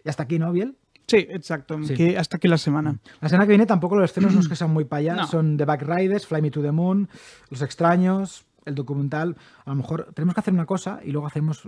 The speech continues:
Speaker 1: hacemos un media horacita de estrenos ya. Y en teoría vuelve el Vía ya, el lunes.
Speaker 2: Sí.
Speaker 1: Tenemos que, tenemos que hacer algún programa con él, porque
Speaker 2: Vuelve
Speaker 1: también
Speaker 2: con Cinnamon Rolls para
Speaker 1: Sí, es verdad, es
Speaker 2: nosotros.
Speaker 1: verdad, es verdad.
Speaker 2: <laughs>
Speaker 1: Y se va de temporada también, ¿no, Santi? Entiendo.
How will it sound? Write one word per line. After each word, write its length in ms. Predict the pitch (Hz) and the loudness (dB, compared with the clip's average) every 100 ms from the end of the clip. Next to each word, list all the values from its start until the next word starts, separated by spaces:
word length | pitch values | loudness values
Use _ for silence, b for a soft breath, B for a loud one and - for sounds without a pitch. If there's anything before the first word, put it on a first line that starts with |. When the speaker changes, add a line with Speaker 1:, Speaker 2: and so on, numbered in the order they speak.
| - | -12
Speaker 1:
hacemos 320 | 117 139 127 | -8 -6 -4
un 100 | 127 | -4
media 260 | 123 117 113 | -4 -6 -8
horacita 320 | 110 123 113 | -8 -10 -10
de 60 | |
estrenos 320 | 104 - 117 110 | -12 -6 -6 -6
ya. 140 | 110 B B - | -8 B B -2
Y 80 | |
en 60 | 156 | 2
teoría 220 | 147 156 | 4 6
vuelve 200 | 208 185 | 8 8
el 40 | 143 | 8
Vía 180 | 170 147 | 6 6
ya, 300 | 214 151 113 _ _ | 6 4 -2 _ _
el 120 | - 143 | -4 2
lunes. 360 | 202 143 110 - | 4 4 0 -6
Speaker 2:
Sí. 400 | - 147 143 156 - - | 0 4 4 2 -4 -10
Speaker 1:
Tenemos 240 | 131 135 | -4 -4
que, 100 | 135 143 92 | -6 -10 -12
tenemos 220 | 123 131 | -10 -8
que 80 | 127 | -6
hacer 120 | 143 | -4
algún 120 | 147 127 | -4 -4
programa 200 | 127 120 | -4 -2
con 140 | 147 | 0
él, 120 | 214 | 0
porque 160 | 147 139 | 0 2
Speaker 2:
Vuelve 200 | 156 165 | 4 2
Speaker 1:
también 40 | |
Speaker 2:
con 120 | 175 151 | 2 0
Cinnamon 420 | 170 160 156 151 135 | 2 2 2 0 -2
Rolls 480 | 147 175 208 - - | -2 -2 -6 -14 -12
para 100 | 151 | -2
Speaker 1:
Sí, 40 | 156 | 2
es 40 | |
verdad, 280 | 156 143 160 | 4 4 4
es 60 | 175 | 2
Speaker 2:
nosotros. 260 | 143 165 | 4 4
Speaker 1:
verdad, 120 | 185 180 | 6 6
es 60 | 190 | 6
verdad. 140 | 170 - - | 4 2 -4
Speaker 2:
<laughs> 100 | - | -2
Speaker 1:
Y 80 | 185 | 4
se 120 | 175 | 6
va 100 | 180 | 6
de 80 | 226 | 6
temporada 520 | 220 170 143 226 226 156 | 4 4 6 6 6 6
también, 300 | 151 165 165 | 4 4 4
¿no, 120 | 185 | 4
Santi? 380 | 185 185 247 269 - _ _ _ _ _ | 4 2 2 -4 -12 _ _ _ _ _
Entiendo. 480 | 151 143 160 196 | -4 2 4 2